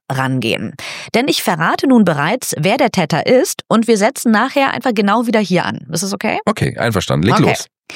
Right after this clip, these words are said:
Speaker 1: Am fünften Oktober neunzehnhundertsechsundsechzig kommt in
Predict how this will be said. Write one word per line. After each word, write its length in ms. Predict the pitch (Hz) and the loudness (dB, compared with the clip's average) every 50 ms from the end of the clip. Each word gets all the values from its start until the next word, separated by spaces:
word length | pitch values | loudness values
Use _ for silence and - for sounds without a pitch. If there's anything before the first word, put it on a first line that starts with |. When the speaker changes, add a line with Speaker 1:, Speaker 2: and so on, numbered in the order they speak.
| - - - - - - - _ _ _ | -14 -14 -14 -14 -16 -16 -20 _ _ _
Speaker 1:
Am 300 | - 233 254 262 269 262 | -2 0 0 0 0 0
fünften 460 | - - 320 330 349 - - - - | 0 0 0 0 0 -2 -4 -2 -2
Oktober 500 | - - - - - 233 196 165 147 127 | -2 -2 -2 -2 0 2 2 2 2 2
neunzehnhundertsechsundsechzig 2000 | 139 160 196 214 226 - - 220 202 208 202 190 180 185 170 175 143 160 160 - - - 175 165 156 139 131 139 135 - - - - - - 240 277 - - - | 2 2 2 2 0 0 2 2 4 6 6 4 4 2 0 0 0 0 0 0 0 0 2 2 2 2 2 0 -2 -4 -8 -8 -4 -2 0 0 0 0 -4 -4
kommt 320 | - 226 208 202 208 - | -2 0 2 2 2 2
in 300 | - 185 185 185 180 175 | 2 2 4 4 4 2